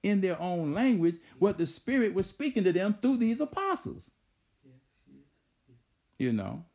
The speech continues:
Speaker 1: and they heard and they spoke. Because the Spirit of God came on them as cloven tongues of fire. Cloven tongues of fire. He took over their tongue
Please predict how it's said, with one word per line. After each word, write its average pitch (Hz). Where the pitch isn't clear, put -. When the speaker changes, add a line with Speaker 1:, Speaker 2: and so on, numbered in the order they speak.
Speaker 1:
and 175
they 226
heard 294
and 214
they 226
spoke. -
Because 202
the 151
Spirit 220
of 196
God 190
came 196
on 185
them 180
as 139
cloven 175
tongues 170
of 185
fire. 185
Cloven 214
tongues 185
of -
fire. 180
He 190
took 208
over 208
their 156
tongue 190